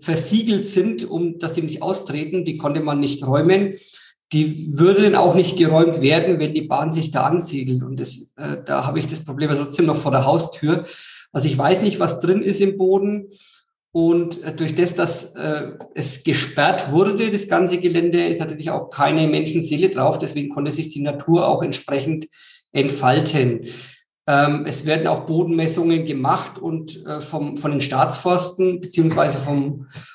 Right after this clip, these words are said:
von, vom Bundesforst eigentlich, weil es dem, dem Bund gehört, das Gelände. Und, äh, da scheint es wohl keine Auffälligkeiten zu geben, so wo-, war die Aussage. Also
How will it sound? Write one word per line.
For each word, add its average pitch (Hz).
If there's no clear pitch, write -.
von, 143
vom 131
Bundesforst 190
eigentlich, 170
weil 147
es 139
dem, 143
dem 135
Bund 170
gehört, 131
das 131
Gelände. 135
Und, 151
äh, 151
da 151
scheint 160
es 165
wohl 170
keine 160
Auffälligkeiten 165
zu -
geben, 160
so 135
wo-, 139
war 131
die 135
Aussage. 127
Also 131